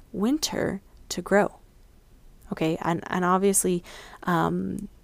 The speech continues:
tropical plants are a little bit <laughs> different this way, but, but they still need a change of season as a way to signal to them, right? So, for example, with the apple seeds,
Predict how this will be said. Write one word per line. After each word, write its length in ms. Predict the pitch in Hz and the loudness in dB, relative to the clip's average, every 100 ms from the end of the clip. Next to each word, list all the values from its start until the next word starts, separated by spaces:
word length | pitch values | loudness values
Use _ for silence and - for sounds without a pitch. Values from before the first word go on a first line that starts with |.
| - - - | -20 -20 -8
tropical 400 | - 175 170 180 | 4 4 4 0
plants 300 | 175 185 190 | 0 0 0
are 40 | 175 | 0
a 60 | |
little 160 | 170 170 | 0 -2
bit 120 | - | -2
<laughs> 0 | |
different 760 | 180 - - - - 196 214 - | -2 -2 -6 0 2 2 -6 -4
this 260 | 180 - | -4 -4
way, 180 | - 196 - - - - | -4 -6 -6 -10 -10 -8
but, 180 | - 240 - - | -4 -4 -6 -10
but 120 | 247 | -2
they 100 | - | 2
still 300 | 202 - 269 | 4 6 4
need 200 | 269 277 | 6 4
a 60 | 262 | 4
change 340 | - 214 190 | 4 4 4
of 100 | 185 | 6
season 420 | - 185 185 165 | 6 6 0 0
as 180 | 160 170 | 0 0
a 60 | 170 | 2
way 140 | 170 | 0
to 120 | 170 | 2
signal 480 | 175 - 175 170 165 | 2 2 0 0 -4
to 140 | - - | -6 -4
them, 380 | - - 190 190 - - | -4 -4 -8 -12 -20 -10
right? 200 | 156 156 - - - - - - | -4 -4 -6 -20 -20 -20 -20 -14
So, 360 | - - 190 170 - - - - - - - - - | 0 6 6 4 -8 -20 -20 -20 -20 -20 -20 -16 -2
for 80 | |
example, 400 | 196 196 185 170 | 0 2 2 2
with 160 | 160 170 | 2 0
the 160 | - 262 | -2 -4
apple 400 | - - 165 185 | -2 0 -2 -4
seeds, 400 | - - 156 - | -4 -2 -2 -4